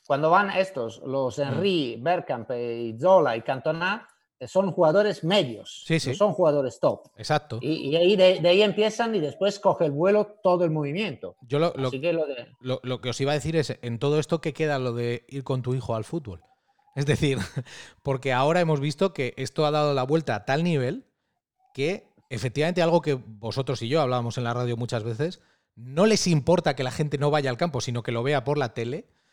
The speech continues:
Speaker 2: Eh, esto se ha convertido en una realidad que nunca hubiéramos imaginado, pero que está pasando. Es decir, el fútbol ha vuelto sin la necesidad de que la gente vuelva al campo. Que a mí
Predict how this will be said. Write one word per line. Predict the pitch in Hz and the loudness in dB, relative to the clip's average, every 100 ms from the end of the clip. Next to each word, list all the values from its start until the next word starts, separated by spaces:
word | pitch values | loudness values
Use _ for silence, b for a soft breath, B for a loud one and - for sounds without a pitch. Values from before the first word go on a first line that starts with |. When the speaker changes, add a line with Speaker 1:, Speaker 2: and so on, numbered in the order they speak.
| _ _ - | _ _ -16
Speaker 2:
Eh, | 117 117 117 117 - | -8 -4 -4 -4 -8
esto | 127 180 | -2 0
se | 165 | 0
ha | 156 | 0
convertido | 175 139 147 | 2 2 2
en | 180 | 2
una | 165 175 | 2 2
realidad | 165 147 127 139 202 - - _ _ _ _ _ | 0 0 0 0 0 -4 -12 _ _ _ _ _
que | 110 | -8
nunca | 117 131 | -6 -2
hubiéramos | 123 127 123 120 | -2 -2 -2 -4
imaginado, | 117 117 120 131 180 | -4 -4 -4 -2 -2
pero | 160 110 | -2 -8
que | - 110 | -6 -10
está | 117 - 156 | -6 -2 0
pasando. | 139 170 151 | 0 0 -2
Es | 104 | -4
decir, | 113 123 110 b b b | -4 -4 -6 b b b
el | 131 123 | -8 -4
fútbol | 190 175 143 | 0 2 4
ha | 165 | 4
vuelto | 160 165 160 220 - | 2 0 2 0 -2
sin | - - 143 | -10 -4 0
la | 165 | 2
necesidad | 220 - 202 151 151 | 2 2 0 0 0
de | 196 | 0
que | - | 0
la | 123 | -2
gente | - 180 175 | -2 2 2
vuelva | 143 196 | 2 0
al | 120 | 0
campo. | 240 233 - 90 _ _ _ _ | -2 -4 -6 -14 _ _ _ _
Que | - | -6
a | 131 | -2
mí | 143 214 | 2 2